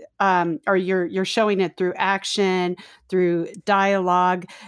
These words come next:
but then, um, do you then just in your stage directions or notes d-,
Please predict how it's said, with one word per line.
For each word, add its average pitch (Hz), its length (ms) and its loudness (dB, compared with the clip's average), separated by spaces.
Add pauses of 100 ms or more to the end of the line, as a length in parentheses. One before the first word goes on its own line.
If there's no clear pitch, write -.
(140)
but 208 180 -2
then, 233 480 2 (320)
um, 196 480 0 (1000)
do 226 100 -4
you 247 340 2
then 247 440 0
just 208 600 -2
in 214 320 2
your 190 560 0 (720)
stage 233 520 -2
directions 226 440 0
or 180 140 2
notes 196 720 0 (340)
d-, - 120 -12